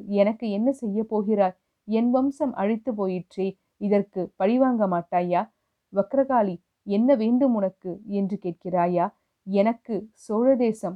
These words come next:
அழிய வேண்டும் என்ற ஆசை இல்லை. சோழ மக்கள் வேதனைப்பட வேண்டும் என்ற ஆசை இல்லை. ராஜராஜன் அழிய வேண்டும். இந்த க்ஷணமே துடிதுடித்து அவன் சாக வேண்டும். அவன் தலை கொய்யப்பட வேண்டும்.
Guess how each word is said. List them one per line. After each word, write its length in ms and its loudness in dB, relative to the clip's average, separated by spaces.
அழிய 380 2
வேண்டும் 420 0
என்ற 300 -4
ஆசை 380 -4
இல்லை. 260 0
சோழ 340 2
மக்கள் 460 -2
வேதனைப்பட 680 0
வேண்டும் 380 0
என்ற 220 -2
ஆசை 340 -4
இல்லை. 280 0
ராஜராஜன் 840 2
அழிய 320 0
வேண்டும். 360 -2
இந்த 280 2
க்ஷணமே 560 0
துடிதுடித்து 720 0
அவன் 280 -2
சாக 420 2
வேண்டும். 420 -4
அவன் 300 2
தலை 300 0
கொய்யப்பட 640 -2
வேண்டும். 360 -4